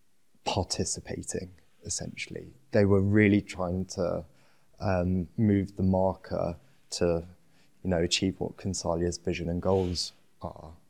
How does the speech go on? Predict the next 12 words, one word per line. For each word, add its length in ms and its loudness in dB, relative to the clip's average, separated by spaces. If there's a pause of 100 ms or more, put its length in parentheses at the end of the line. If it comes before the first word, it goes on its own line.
(460)
And 160 4
then 300 10 (280)
at 140 4
the 60 2
bottom 480 4
of 120 2
the 80 -6
spectrum, 520 -4
you 120 -2
had 260 0
those 400 2
that, 320 2